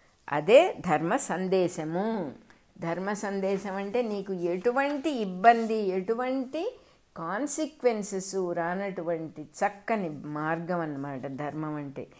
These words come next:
శరీరం అనే రథంలో వినిపించేవాడొకడు, వినేవాడు ఒకడుగా ఉండటమే నారాయణుడు చేసుకునే మాయ ఆట. ఈ విధంగా వేరుబడిన జీవుడి సృష్టి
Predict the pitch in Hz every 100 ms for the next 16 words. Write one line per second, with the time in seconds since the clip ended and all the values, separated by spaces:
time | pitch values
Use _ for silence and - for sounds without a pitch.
0 | - - - - - 180 180 214 226 233
1 | 226 214 214 190 180 185 226 226 247 302
2 | 392 359 185 185 185 196 196 196 190 185
3 | 190 185 190 208 240 311 208 190 190 196
4 | 190 185 185 202 214 185 190 185 208 254
5 | 254 208 196 190 190 185 180 202 277 233
6 | 180 180 185 185 180 175 165 165 160 -
7 | 160 175 240 175 147 135 139 147 175 170
8 | 139 143 156 135 135 160 185 170 120 -
9 | - - - - 185 202 208 208 202 294
10 | 311 330 285 202 196 220 262 269 254 208
11 | 202 185 165 - 214 254 285 294 277 240
12 | - - 175 - - 180 165 165 160